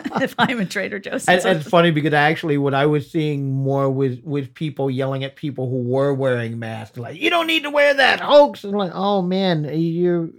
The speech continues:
Speaker 2: in the wrong part of the country."
Speaker 1: Yes, the,
Speaker 2: Um,
Speaker 1: we had a local doing that too. "It's, it's a conspiracy." Yeah, okay.
Speaker 2: Yeah,
Speaker 1: But just
Speaker 2: yeah,
Speaker 1: in
Speaker 2: yeah.
Speaker 1: case, I'll just put this
Speaker 2: <laughs>
Speaker 1: on.
Speaker 2: Right, right.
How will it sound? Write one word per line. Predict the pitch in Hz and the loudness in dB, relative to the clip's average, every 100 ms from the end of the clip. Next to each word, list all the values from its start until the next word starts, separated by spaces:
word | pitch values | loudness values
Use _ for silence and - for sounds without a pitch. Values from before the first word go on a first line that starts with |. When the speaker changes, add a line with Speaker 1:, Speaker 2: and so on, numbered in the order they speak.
| _ | _
Speaker 2:
in | - 165 | -8 -6
the | 165 | -4
wrong | 156 165 160 | -4 -6 -8
part | 147 | -10
of | 147 | -8
the | 214 | 0
country." | 214 | 4
Speaker 1:
Yes, | 190 156 139 - - | 4 4 0 -8 -8
the, | 156 | 2
Speaker 2:
Um, | 165 165 165 160 160 | 6 8 10 8 8
Speaker 1:
we | 269 | 6
had | 277 | 6
a | 262 | 6
local | 240 240 233 | 6 6 4
doing | 190 214 202 | 2 2 2
that | 185 175 175 | 2 0 -2
too. | 196 180 | -2 4
"It's, | 247 - - | 4 4 -2
it's | 302 330 | -2 -2
a | |
conspiracy." | 330 320 262 - 320 330 311 - 233 226 196 190 | -2 0 -2 -2 0 2 0 -2 0 0 0 -6
Yeah, | - 202 196 190 | -8 -8 -6 -8
okay. | 185 147 | -10 -6
Speaker 2:
Yeah, | 160 156 151 151 147 143 139 | -2 0 2 2 0 2 2
Speaker 1:
But | 139 | 2
just | 403 381 381 | 4 4 2
Speaker 2:
yeah, | |
Speaker 1:
in | - | -2
Speaker 2:
yeah. | 285 | -2
Speaker 1:
case, | 269 240 214 208 | -4 -4 -6 -6
I'll | 214 208 _ _ | -10 -10 _ _
just | - - | -8 0
put | 196 - | 2 0
this | 170 - | -6 -4
Speaker 2:
<laughs> | |
Speaker 1:
on. | 147 156 | -2 2
Speaker 2:
Right, | 175 165 165 156 | 4 6 4 2
right. | 156 156 151 151 | -2 0 0 -2